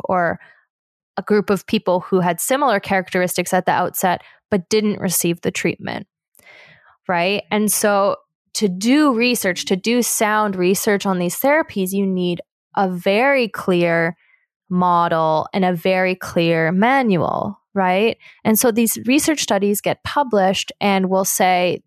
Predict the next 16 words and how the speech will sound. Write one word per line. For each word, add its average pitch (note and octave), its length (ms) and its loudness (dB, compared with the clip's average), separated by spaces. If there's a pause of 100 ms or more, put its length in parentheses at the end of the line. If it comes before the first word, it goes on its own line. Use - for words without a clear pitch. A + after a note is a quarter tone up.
X - 300 -4
treatment, G3+ 800 0
like F3 140 -2
cognitive F#3+ 520 0
behavioral A3 560 2
therapy E3+ 400 -2
or F#3 160 0
C F#3+ 220 -2
B F3+ 160 2
T. A3+ 520 0 (540)
C G#3+ 200 0
B G#3 120 2
T A#3+ 500 2
has G#3 280 -2
a F#3+ 80 0
lot F#3 640 0